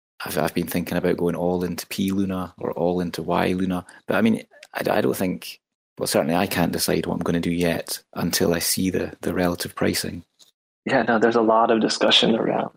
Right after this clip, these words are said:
Speaker 2: you know, how things are priced, you know, on, you know, more TradFi terms, and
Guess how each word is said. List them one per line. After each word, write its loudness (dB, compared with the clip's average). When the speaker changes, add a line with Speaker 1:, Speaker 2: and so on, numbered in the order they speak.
Speaker 2:
you 0
know, -2
how 4
things 2
are -6
priced, 0
you -6
know, -4
on, -4
you -2
know, -6
more 0
TradFi 2
terms, 2
and -2